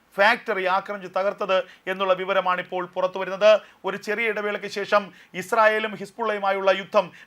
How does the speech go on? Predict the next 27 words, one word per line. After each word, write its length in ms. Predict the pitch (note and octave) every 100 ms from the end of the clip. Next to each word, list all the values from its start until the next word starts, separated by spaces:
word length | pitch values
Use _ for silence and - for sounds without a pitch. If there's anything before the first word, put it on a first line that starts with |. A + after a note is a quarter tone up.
| E3+
വീണ്ടും 320 | G#3 G#3+ G3+
പുനരാരംഭിക്കുന്നു 760 | G3 G3+ G#3+ G#3+ G3+ G#3 G3
എന്നുള്ള 220 | G3 F#3+ F3+
വിവരങ്ങളാണിപ്പോൾ 680 | F3+ G3 G3 F#3+ F#3+ F#3
പശ്ചിമേഷ്യയിൽ 560 | F#3+ F3+ - G#3 G3 F#3+
നിന്നും, 260 | F#3+ F#3+ - - -
ആ, 100 | F3
പുറത്തു 340 | E3 F#3+ G3 G#3
വരൻ-, 260 | G3 G3
വരുന്നത്. 500 | F#3+ F#3 G3+ A3 A#3 - - E3+
ആ, 100 | E3+
ഹിസ്ബുള്ളയ്ക്കെതിരെ 920 | G#3 G#3 A#3 A#3 A3 G#3+ G3+ G#3 G#3
വീണ്ടും 520 | D#3+ F#3 B3+ A#3 G3+
ആക്രമണം 460 | G3 G3+ G3+ G3 F#3+
കടുപ്പിക്കുകയാണ് 680 | F#3+ F3+ G3 F#3+ F#3 F#3 F3 - - F3+
ഇസ്രായേൽ. 560 | F3 G3+ G3 G3+ G#3+ - _ E3+
നയീം 360 | G3+ A#3+ B3 G#3
ഖസീമിൻ്റെ 640 | G3+ A3 G#3+ G#3 G#3 G#3+
വെല്ലുവിളി 580 | E3+ F#3 A3 A3 G#3+ G#3+ _ -
കഴിഞ്ഞ 220 | F3 G#3+
ദിവസം 300 | A3 G#3+ G#3
പുറത്തു 380 | G3 G3+ G#3 G#3
വന്നതിന് 240 | G#3 G#3 G3
പിന്നാലെയാണ് 720 | G3 G#3 G3 F#3+ F#3+ F#3+ D#3 - - E3+
നെതന്യാഹുവിൻ്റെ 760 | F#3+ G#3+ G#3 F#3 G3 F3+ F#3 -
അതിശക്തമായ 880 | E3 B3+ A#3+ G#3 G3+ F#3+ F3+ F3 F3+
ഇടപെടൽ. 540 | F3+ F#3+ G3 G#3 G#3+